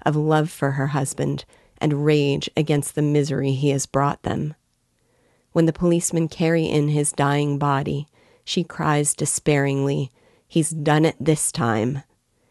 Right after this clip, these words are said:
But she also rushes to his side, stifles her own screams, and tends to his wounds. She calls him a drunk and a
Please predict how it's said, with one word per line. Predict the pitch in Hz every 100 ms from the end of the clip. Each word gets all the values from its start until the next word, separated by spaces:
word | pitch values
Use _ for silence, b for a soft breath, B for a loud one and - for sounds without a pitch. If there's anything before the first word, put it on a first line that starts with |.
| _ _
But | 156
she | - 160
also | - 151 - 143
rushes | 135 147 156 - 151 -
to | 160
his | 143
side, | - - 135 135 135 147 b b b
stifles | - - 160 156 170 160
her | - 160 -
own | 151 165
screams, | - - 147 135 143 143 - - b b -
and | 151
tends | - 165 143 147
to | - 151
his | 147 147
wounds. | 143 143 131 131 143 143 - - _ _ _ _ _ _ _ _
She | - -
calls | 165 170 160 156
him | 156
a | 143
drunk | 147 151 143 147 - -
and | -
a | 143